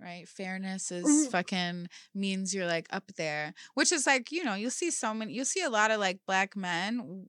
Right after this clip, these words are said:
Speaker 1: and you'll see them with white women because it's a status symbol.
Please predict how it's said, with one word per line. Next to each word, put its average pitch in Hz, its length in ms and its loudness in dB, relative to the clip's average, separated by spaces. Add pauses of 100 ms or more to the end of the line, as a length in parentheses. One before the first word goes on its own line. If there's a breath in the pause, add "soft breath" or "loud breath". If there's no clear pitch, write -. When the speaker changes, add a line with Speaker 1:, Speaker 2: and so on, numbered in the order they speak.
(120)
Speaker 1:
and 185 480 0 (320)
you'll 220 120 -2
see 254 120 0
them 226 120 0
with 202 140 -2
white 196 200 0
women 196 320 -2
because 190 300 -4
it's 196 240 -8
a - 100 -4
status 240 460 2
symbol. - 420 -6